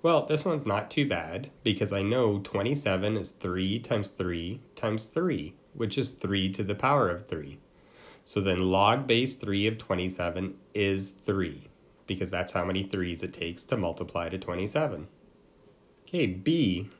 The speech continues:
log base four of one sixteenth. So this is saying, what exponent do you raise four to,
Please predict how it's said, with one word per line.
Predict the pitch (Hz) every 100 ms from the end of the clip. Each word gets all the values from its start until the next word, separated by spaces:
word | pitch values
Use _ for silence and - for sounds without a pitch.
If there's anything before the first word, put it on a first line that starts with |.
| -
log | 104 98 104 143
base | 156 160 156
four | - 113 113
of | 104
one | 98 101
sixteenth. | 101 104 95 - 95 80 - - -
So | - 87
this | 85 127 147
is | 143
saying, | 143 101 90 87 90 - -
what | 87 101
exponent | 165 - - 123 117 120 143
do | 120
you | 110 117
raise | 104 98 98
four | - 156 175 156
to, | - 87 87